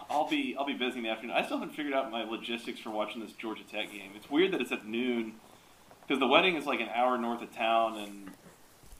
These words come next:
so you figure the game will end at, like, three thirty, wedding's at, like, five thirty. I gotta drive an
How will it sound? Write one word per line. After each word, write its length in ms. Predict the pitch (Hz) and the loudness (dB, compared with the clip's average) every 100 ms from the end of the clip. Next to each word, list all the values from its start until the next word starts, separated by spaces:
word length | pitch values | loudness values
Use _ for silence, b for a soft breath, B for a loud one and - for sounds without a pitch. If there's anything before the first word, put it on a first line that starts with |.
| - | -16
so 140 | - | -6
you 80 | 127 | -6
figure 200 | 123 156 | -2 -4
the 80 | 131 | -2
game 180 | 127 135 | 0 0
will 100 | 117 | -2
end 100 | 123 | -4
at, 60 | 110 | -4
like, 200 | 110 - | -8 -6
three 180 | 131 127 | -8 -6
thirty, 280 | 120 113 | -4 -2
wedding's 380 | 110 117 117 117 | -2 -4 -4 -6
at, 80 | 110 | -8
like, 160 | 107 - | -10 -8
five 280 | 117 110 107 | -4 -4 -4
thirty. 240 | 110 107 | -10 -8
I 60 | 107 | -8
gotta 160 | 113 107 | -8 -8
drive 340 | 110 110 107 | -4 -4 -4
an 120 | 104 | -10